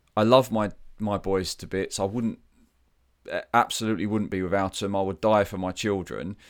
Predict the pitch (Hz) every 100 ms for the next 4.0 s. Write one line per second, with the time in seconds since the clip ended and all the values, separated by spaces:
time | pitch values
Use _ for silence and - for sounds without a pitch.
0 | - - - 131 202 220 - 131 104 139
1 | - 104 101 110 90 104 101 - 98 98
2 | - - _ _ 156 147 165 160 143 135
3 | 120 113 113 104 113 104 113 - 98 113